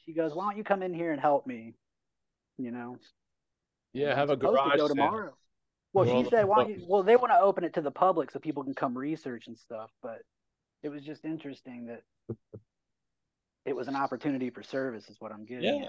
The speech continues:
Speaker 1: at.
Speaker 2: that's what I mean. Just, uh, yeah.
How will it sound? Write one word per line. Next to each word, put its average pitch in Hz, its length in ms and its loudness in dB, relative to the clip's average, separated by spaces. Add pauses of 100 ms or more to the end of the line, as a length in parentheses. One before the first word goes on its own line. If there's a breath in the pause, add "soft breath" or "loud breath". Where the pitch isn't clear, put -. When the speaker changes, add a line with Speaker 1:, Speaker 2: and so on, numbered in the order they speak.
Speaker 1:
at. - 80 -20 (280)
Speaker 2:
that's 165 220 -2
what 202 180 2
I 202 100 6
mean. 170 380 4
Just, 139 380 -8
uh, 139 420 -2 (1500)
yeah. 135 220 2